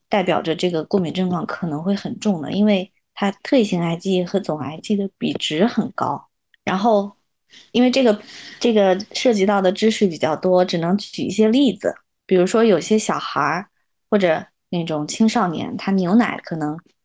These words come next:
显示有一级，就一点点，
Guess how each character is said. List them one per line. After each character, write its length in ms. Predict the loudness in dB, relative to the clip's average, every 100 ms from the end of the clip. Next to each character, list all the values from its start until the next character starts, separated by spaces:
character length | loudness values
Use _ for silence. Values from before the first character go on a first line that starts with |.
| _
显 240 | -4 -4
示 220 | -2 0 4
有 180 | 2 0 0
一 220 | 2 2
级， 340 | 0 -8 -8 -4
就 100 | 0
一 160 | 2 0
点 220 | 0 0
点， 260 | 0 -2